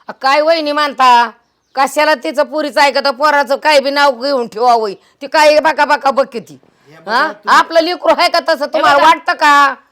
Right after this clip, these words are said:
Speaker 3: ठीक आहे, तुमचं सगळं ठीक आहे, मीच घर सोडून जाते.
Speaker 1: का
Speaker 3: मी
Speaker 1: म्हणून?
Speaker 3: एक दिवस नांदणार नाही इथं, कळलं का? मला नाही राहायचं असं बेकार माणसासोबत.
Speaker 2: हे बघ, तू जरा शांत राहा, मी सांगतो. वहिनी,
Speaker 1: हं.
Speaker 2: मी बी आपलं मुख गिळून गप होतो,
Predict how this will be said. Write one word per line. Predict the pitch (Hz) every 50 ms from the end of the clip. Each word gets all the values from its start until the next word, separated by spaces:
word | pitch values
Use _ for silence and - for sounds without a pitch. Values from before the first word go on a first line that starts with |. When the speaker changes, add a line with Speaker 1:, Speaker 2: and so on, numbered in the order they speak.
| _ _ _ _ _ _ _ _ _ -
Speaker 3:
ठीक | 381 359 311 320
आहे, | 269 214 214 _ _
तुमचं | - 320 339 330 359 392
सगळं | - - 349 330 349
ठीक | - 381 427 262 -
आहे, | 311 349 440 _ _ -
मीच | 269 311 403 311
घर | 254 339 330 330
सोडून | 311 370 330 320 302
जाते. | 285 277 269 - 208 220 _ _ -
Speaker 1:
का | 277 285
Speaker 3:
मी | 320
Speaker 1:
म्हणून? | 330 330 - -
Speaker 3:
एक | 302 330 349 302 247 226
दिवस | 240 320 349 370 370 359 330
नांदणार | 330 311 302 294 294 294 285
नाही | 269 269 254
इथं, | 226 - 214
कळलं | - 294 330 359 339
का? | 302 - 185 _ _ _ _ _ _ _ _ _ _ _ _ _ -
मला | 254 277 320 320
नाही | 339 349 349
राहायचं | 359 359 359 349 381
असं | 330 330 330 277 240 214 _ _ _ _ _ _ _ _ _ _ _ _ _ _ _ _ _ _ _ _ _
बेकार | 170 170 240 240 147 - 262 254
माणसासोबत. | 254 254 240 247 247 233 - 254 202 190
Speaker 2:
हे | 165 160
बघ, | 165 170 185 190 190 _
तू | 190 190
जरा | 175 185 180 190 190 190 185 -
शांत | 185 185 190 160 -
राहा, | 202 180 151 120 104 _ _ _ _ _ _ _ 151
मी | 165
सांगतो. | 147 - - - 147 135 151 131 _ _ _ _ _ _ _ _ _ _ -
वहिनी, | 175 190 185 180 180 170
Speaker 1:
हं. | 151 135 _ _ - 180 170 175 143 120 _ _
Speaker 2:
मी | 147 180 202 208
बी | 202 190 208
आपलं | 202 196 190 190 202 202 202 196
मुख | 202 202 202
गिळून | 196 160 196 196 196 196
गप | 185 196 208 202 -
होतो, | 165 165 - 147 131 _